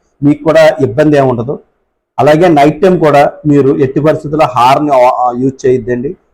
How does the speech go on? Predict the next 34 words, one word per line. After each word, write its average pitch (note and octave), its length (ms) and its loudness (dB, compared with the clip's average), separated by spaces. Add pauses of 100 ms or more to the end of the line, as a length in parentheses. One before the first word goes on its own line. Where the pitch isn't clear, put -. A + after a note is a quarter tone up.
(140)
only F#3 300 2
టిప్పర్ E3 320 -2
వాడండి. C3+ 420 2
మీరు C3 260 -2
టిప్పర్ C#3+ 320 -6
వాడితే C#3+ 460 0 (280)
మీరు C#3+ 160 2
వెనక C3 220 0
నుంచి, D#3 480 -2 (160)
ఆ, A#2+ 680 0
ఓవర్‌టేక్ C#3+ 540 2
చేయడానికి C#3 560 0 (320)
ప్లేస్ F3+ 240 2
అడుగుతున్నారని D3+ 680 2
ముందు C#3 220 0
నడిపే D3 320 0
డ్రైవర్కి C3 420 0
తెలుస్తుంది, B2 520 -8 (360)
లారీ C#3 200 2
వాళ్ళు E3 200 2
హండ్రెడ్ C3 280 -4
పర్సెంట్ C#3+ 360 -2
చేస్తారు, A#2+ 380 -2 (380)
తెలుస్తుంది. E3 440 0
అప్పుడు F#3 320 0
మీకు E3+ 200 0
అతను C#3+ 580 0 (140)
సైడ్ D3+ 280 0
అవ్వడం D3+ 220 -2
జరుగుతుంది. C3+ 320 -2
అప్పుడు F3 240 -2
మీరు F3+ 140 2
సిగ్నల్ E3 400 -2
వేసుకుని E3+ 420 -4